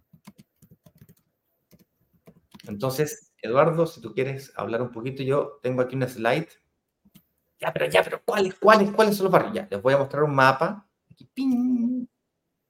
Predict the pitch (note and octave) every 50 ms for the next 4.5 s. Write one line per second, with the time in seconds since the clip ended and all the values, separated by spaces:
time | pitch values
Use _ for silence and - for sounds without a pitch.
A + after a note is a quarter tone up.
0 | _ _ _ - C#3+ - D#3 D3+ D#3+ D3+ D#3 D3+ C#3+ C#3+ C#3 C#3 C3+ C3 C3+ C#3+
1 | D3 D3 C#3+ C#3 - - - _ - A2+ A2 B2 B2 C3 C3+ C3+ C3+ C#3 - -
2 | _ _ _ _ - - _ _ _ _ _ _ _ _ _ _ _ - G2+ A#2
3 | A2+ A2+ A2+ A2+ A2 G#2 G2+ A#2+ A2+ A2+ A2+ - C3 B2 - B2+ A#2+ - - -
4 | - - C#3 C#3+ D3 - - - -